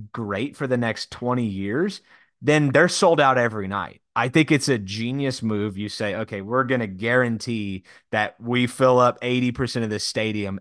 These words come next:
every single night." And I think at one point in time, when did they raise the roof, Dustin? Two thousand and,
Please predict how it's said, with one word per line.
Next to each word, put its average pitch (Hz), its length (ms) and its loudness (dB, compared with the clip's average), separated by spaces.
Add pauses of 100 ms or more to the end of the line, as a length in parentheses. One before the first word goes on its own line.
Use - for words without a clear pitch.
every 123 340 -2
single 113 380 0
night." 110 380 2 (640)
And 156 120 4
I 151 160 4
think 226 360 4
at 226 160 6
one 196 220 4
point 185 240 0
in 175 80 -4
time, 165 560 -4
when 165 140 -4
did 185 100 -2
they 175 140 6
raise 160 260 6
the 156 140 0
roof, 156 200 -2
Dustin? 151 440 -4
Two 165 120 -2
thousand 151 520 4
and, 120 480 0